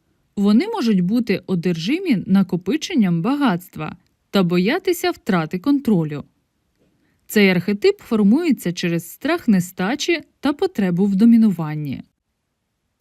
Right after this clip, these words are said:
Восьме. Маг. Маги досягли гармонії з грошима, використовуючи їх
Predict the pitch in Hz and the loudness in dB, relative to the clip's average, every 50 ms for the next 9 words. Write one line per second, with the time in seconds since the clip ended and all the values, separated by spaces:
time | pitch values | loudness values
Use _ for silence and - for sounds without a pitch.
0 | _ _ _ _ _ _ _ _ _ _ _ _ _ _ _ - 220 233 240 214 | _ _ _ _ _ _ _ _ _ _ _ _ _ _ _ 0 2 2 4 2
1 | 170 180 - 165 151 143 - - _ _ _ _ _ _ _ _ _ _ - 233 | 2 0 -4 -6 -6 -6 -6 -10 _ _ _ _ _ _ _ _ _ _ 2 4
2 | 240 247 208 180 175 165 - - _ _ _ _ _ _ _ _ _ _ _ _ | 6 6 4 2 0 -2 -4 -10 _ _ _ _ _ _ _ _ _ _ _ _
3 | _ _ _ _ _ _ _ _ _ _ _ _ _ _ _ _ _ - 208 196 | _ _ _ _ _ _ _ _ _ _ _ _ _ _ _ _ _ 2 4 4
4 | 196 196 208 269 - 427 370 294 302 277 - - 202 190 185 202 262 269 262 240 | 4 4 2 0 0 -2 -2 -2 -2 -4 -2 0 0 0 2 0 0 0 0 2
5 | 208 208 220 233 233 202 180 170 165 151 - 175 165 175 - - - 339 381 349 | 2 4 4 4 4 4 4 0 -2 -4 -6 -6 -6 -6 -6 -4 -4 -4 -2 -2
6 | 269 175 147 - - _ _ _ 196 208 226 220 - 208 190 180 180 - - 294 | -4 -4 -4 -8 -14 _ _ _ -2 -2 -2 0 0 0 0 0 -4 -6 -6 -6
7 | 339 349 330 269 208 170 - 185 175 160 165 160 156 - _ | -2 -2 0 0 0 -2 -2 -6 -6 -4 -6 -8 -8 -10 _